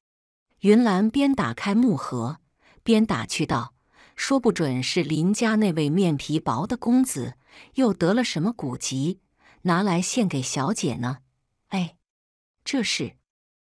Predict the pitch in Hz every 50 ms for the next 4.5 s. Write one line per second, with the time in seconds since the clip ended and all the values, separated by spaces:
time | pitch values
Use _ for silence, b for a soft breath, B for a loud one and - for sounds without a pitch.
0 | _ _ _ _ _ - - 202 - - - 214 180 180 170 170 220 254 214 170
1 | - - 160 170 190 190 131 - 120 127 - 160 165 180 180 - - 120 120 -
2 | _ _ _ _ _ _ _ _ _ _ _ _ _ _ _ _ _ _ _ _
3 | _ _ - 262 247 214 - - - 165 185 - - - 254 254 - 202 165 -
4 | - - 233 - - - 220 170 - -